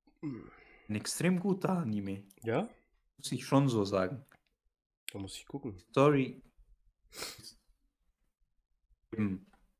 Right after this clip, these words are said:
Speaker 2: Gibt's da wirklich
Speaker 1: Jetzt
Speaker 2: so eine
Speaker 1: extrem
Speaker 2: Story?
Speaker 1: tief.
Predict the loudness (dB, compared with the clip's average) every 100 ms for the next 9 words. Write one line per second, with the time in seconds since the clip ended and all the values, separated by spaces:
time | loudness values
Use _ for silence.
0 | _ _ _ _ _ _ _ _ _ _
1 | _ _ -6 -6 -4 -6 -4 2 4 4
2 | 0 2 2 4 6 6 8 6 4